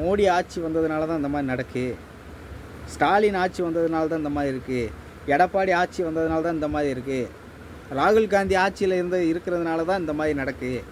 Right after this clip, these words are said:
அப்படின்னு ஒவ்வொரு கட்சிக்காரன் மேல இவனும் அவன், அவன் மேல இவன் திணிச்சு போடுறது.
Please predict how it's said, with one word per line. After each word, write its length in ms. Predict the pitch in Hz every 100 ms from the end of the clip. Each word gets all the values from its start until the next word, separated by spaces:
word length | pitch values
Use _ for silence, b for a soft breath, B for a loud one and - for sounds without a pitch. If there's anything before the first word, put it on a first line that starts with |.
| - - - - -
அப்படின்னு 320 | 135 147 165
ஒவ்வொரு 400 | 175 156 165 160
கட்சிக்காரன் 640 | 160 135 - 175 170 156 147
மேல 220 | 147 175
இவனும் 400 | 156 151 156 147
அவன், 240 | 147 165
அவன் 280 | 151 139 147
மேல 140 | 147
இவன் 360 | 143 147 165 165 -
திணிச்சு 280 | 160 151 131 135
போடுறது. 320 | 127 120